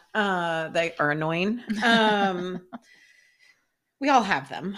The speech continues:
Speaker 2: Yeah.
Speaker 1: They're just a different personality than us. They run and operate their lives on a totally different timetable than us, and you just really cannot understand how they function in the real world, or at least this Enneagram One
Speaker 2: I'm
Speaker 1: cannot.
Speaker 2: feeling
Speaker 1: <laughs>
Speaker 2: judged right now.
Speaker 1: No, no, no.
Speaker 2: <laughs>
Speaker 1: Not you.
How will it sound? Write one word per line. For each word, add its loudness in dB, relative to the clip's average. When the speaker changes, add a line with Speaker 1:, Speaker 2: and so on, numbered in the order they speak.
Speaker 2:
Yeah. -4
Speaker 1:
They're 4
just -4
a 0
different -4
personality 0
than -2
us. 0
They 0
run -2
and -2
operate -6
their -2
lives -4
on -6
a -6
totally -6
different -10
timetable -4
than -2
us, -4
and -6
you -10
just -8
really -8
cannot -4
understand -6
how -2
they -4
function -6
in -6
the -10
real -4
world, -14
or -4
at -4
least -4
this 0
Enneagram 0
One -4
Speaker 2:
I'm 2
Speaker 1:
cannot. 2
Speaker 2:
feeling 4
Speaker 1:
<laughs> 2
Speaker 2:
judged 2
right 0
now. 4
Speaker 1:
No, 8
no, 12
no. 10
Speaker 2:
<laughs> 2
Speaker 1:
Not 4
you. 2